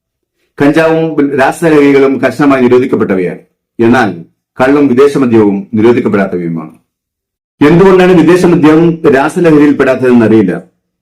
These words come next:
വിദേശ മദ്യം ഒരിക്കലും തെങ്ങിൽ നിന്നോ പനയിൽ നിന്നോ ചെത്തി ഉണ്ടാക്കുന്നതല്ല.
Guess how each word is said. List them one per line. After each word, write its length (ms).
വിദേശ 320
മദ്യം 280
ഒരിക്കലും 560
തെങ്ങിൽ 360
നിന്നോ 240
പനയിൽ 360
നിന്നോ 400
ചെത്തി 260
ഉണ്ടാക്കുന്നതല്ല. 640